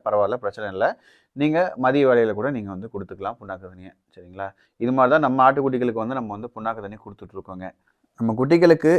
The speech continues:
எவ்வளவு நாள் வந்து நம்ம புண்ணாக்கு தண்ணி கொடுப்போம் அப்படின்னு சொல்லி பார்த்தீங்க அப்படின்னா, ரெண்டரை மாசத்துல இருந்து மூணு மாசம் வரைக்கும் கொடுப்போம். அதுக்கப்புறம் அதுவே நல்லா புல்லு பொறுக்க ஆரம்பிச்சிடும், உடம்பு ஓரளவுக்கு நல்லா தேறிடும். அதுவே வந்து புண்ணாக்கு தண்ணி தானா குடிக்க ஆரம்பிச்சிடும். அதுக்கு மேல நம்ம வந்து கொடுக்கணுங்கிற அவசியம் இல்லைங்க.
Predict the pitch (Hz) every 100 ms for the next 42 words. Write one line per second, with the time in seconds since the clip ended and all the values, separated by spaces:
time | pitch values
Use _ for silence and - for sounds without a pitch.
0 | 117 120 135 135 151 135 143 147 127 120
1 | 123 131 127 123 117 117 120 117 117 113
2 | 110 110 110 101 117 156 127 123 123 123
3 | 127 143 127 123 117 113 110 127 123 113
4 | 123 170 - 135 151 143 165 143 139 147
5 | 135 143 139 143 135 131 127 123 117 104
6 | 131 120 127 135 120 123 120 110 117 117
7 | 117 110 143 - _ _ 131 147 165 156
8 | 135 139 135 135 139 131 127 117 123 123
9 | 123 120 113 104 101 110 - _ _ _
10 | 127 147 143 139 135 117 123 120 117 117
11 | 110 101 104 107 98 95 95